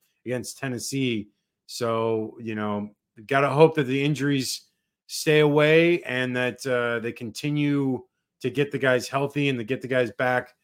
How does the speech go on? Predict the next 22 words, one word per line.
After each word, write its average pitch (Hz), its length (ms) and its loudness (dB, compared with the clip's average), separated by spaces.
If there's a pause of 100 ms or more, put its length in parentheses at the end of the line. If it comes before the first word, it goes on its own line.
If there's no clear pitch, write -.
(140)
which 113 180 -8
they 135 120 0
will 123 260 2
for 117 160 -8
next 110 300 -10
week. 110 260 -10
So 101 360 -10 (360)
moving 160 300 6
on, 156 500 4 (500)
let's - 220 -6
talk 151 220 4
about 143 560 4
the, 131 720 -2
um, 120 1040 -6
U 135 220 0
S 147 180 0
F 151 220 4
Rice 143 340 0
game. 151 440 -2 (480)
Just - 520 0
ridiculous, 139 680 -2
man. 110 460 -8